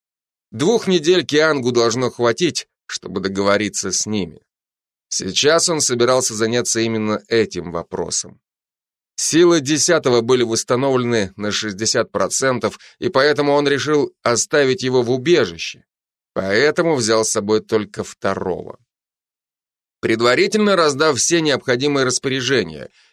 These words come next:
и уже через несколько часов он был в тайном поместье и разговаривал со старейшинами рода.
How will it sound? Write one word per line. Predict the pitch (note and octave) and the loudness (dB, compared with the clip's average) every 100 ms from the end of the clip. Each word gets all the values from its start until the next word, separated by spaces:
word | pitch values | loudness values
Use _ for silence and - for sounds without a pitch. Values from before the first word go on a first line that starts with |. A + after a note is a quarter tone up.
| _ | _
и | G#2+ | -4
уже | G#2 G2+ | -2 -2
через | F#2+ G2 F#2+ - | -2 -2 -4 -4
несколько | A2+ G#2 - - - | -2 -2 -4 -12 -8
часов | - F#2 G2+ C3 - - _ _ _ _ | -6 -4 0 0 -2 -10 _ _ _ _
он | - E3+ G3 | 0 2 2
был | E3+ F#3+ | 4 2
в | - | 2
тайном | - D#3+ E3 D#3 B2+ | 0 2 2 2 0
поместье | B2 A#2 C#3 D#3+ - C3+ B2 G#2 _ _ | 2 2 2 0 -2 0 0 -2 _ _
и | - | -6
разговаривал | F#2+ G2 F#2+ G2+ G#2 A2+ A2 G2+ | -4 -2 0 0 2 2 0 -2
со | G2 G2+ | -2 -6
старейшинами | - G2 G2 F#2 - F#2 F2+ | -2 -2 0 -2 -4 -4 -2
рода. | F2+ F2 D#2+ C#2+ | -2 -2 -6 -8